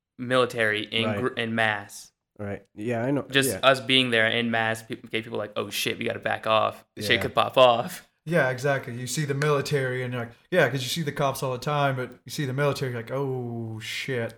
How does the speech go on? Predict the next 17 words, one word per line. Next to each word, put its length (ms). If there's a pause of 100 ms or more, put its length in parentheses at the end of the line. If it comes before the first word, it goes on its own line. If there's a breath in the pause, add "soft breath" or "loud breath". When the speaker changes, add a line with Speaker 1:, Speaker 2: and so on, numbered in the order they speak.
(140)
Speaker 1:
Yeah. 380
Speaker 2:
<laughs> 60
It's 200
Speaker 3:
This 200
Speaker 2:
serious 200
Speaker 3:
is, 60
Speaker 2:
now. 280
Speaker 3:
this 160
is 60
Speaker 1:
It's 100
Speaker 3:
not 100
Speaker 1:
just 80
Speaker 3:
a 20
game 260
anymore. 480
Speaker 1:
Yeah. 80
Speaker 2:
Yeah. 200